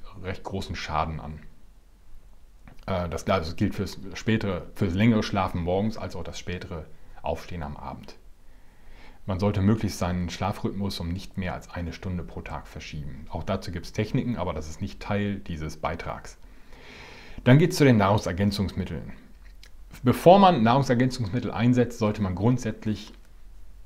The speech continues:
alle eben genannten Gewohnheiten, alle Verhaltensweisen prüfen und optimieren. Also es ist wenig hilfreich zu sagen, „Ich nehme ein Nahrungsergänzungsmittel, aber schlafe trotzdem mit eingeschaltetem Licht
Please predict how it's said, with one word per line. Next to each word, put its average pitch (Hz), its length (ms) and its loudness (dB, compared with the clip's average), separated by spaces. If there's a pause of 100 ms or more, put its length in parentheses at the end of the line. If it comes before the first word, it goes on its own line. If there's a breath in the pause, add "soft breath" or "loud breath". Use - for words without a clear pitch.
alle 135 340 4
eben 123 260 6
genannten 98 680 0 (500)
Gewohnheiten, 98 880 2
alle 107 180 -2
Verhaltensweisen 90 920 -4
prüfen 104 580 -2 (200)
und - 240 -8
optimieren. 82 680 -6
Also 87 160 -12
es 90 240 -14
ist - 260 -12
wenig 113 300 2
hilfreich 107 400 0
zu - 100 -8
sagen, 98 380 -4 (540 loud breath)
„Ich - 120 0
nehme 120 220 8
ein 104 80 4
Nahrungsergänzungsmittel, 104 1000 0
aber 92 320 -2
schlafe 87 320 -6
trotzdem - 340 -8
mit 90 100 -6
eingeschaltetem 90 680 -6
Licht 123 360 0